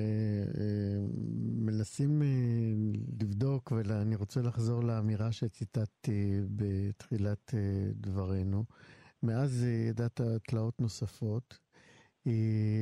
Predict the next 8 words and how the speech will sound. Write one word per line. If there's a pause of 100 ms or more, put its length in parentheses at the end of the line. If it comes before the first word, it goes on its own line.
וזה
גרם
אצלך
למשבר
אמונה
מאוד
מאוד
גדול.